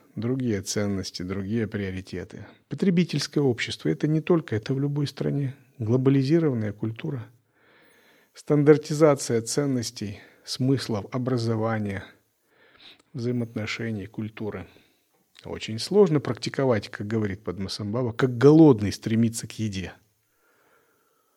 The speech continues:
Вас окружающие не поймут даже. Это очень редко на самом деле.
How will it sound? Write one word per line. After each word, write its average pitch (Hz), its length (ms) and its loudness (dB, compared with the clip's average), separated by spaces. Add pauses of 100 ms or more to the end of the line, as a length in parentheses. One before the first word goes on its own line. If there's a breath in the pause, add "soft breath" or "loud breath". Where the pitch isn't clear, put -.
(1040)
Вас 95 380 -4
окружающие 120 720 -2
не 151 100 -2
поймут 113 440 -4
даже. 92 260 -10 (2000 loud breath)
Это 98 240 -6
очень 104 280 -2
редко 165 340 -4
на 117 120 -8
самом 110 320 -12
деле. - 180 -20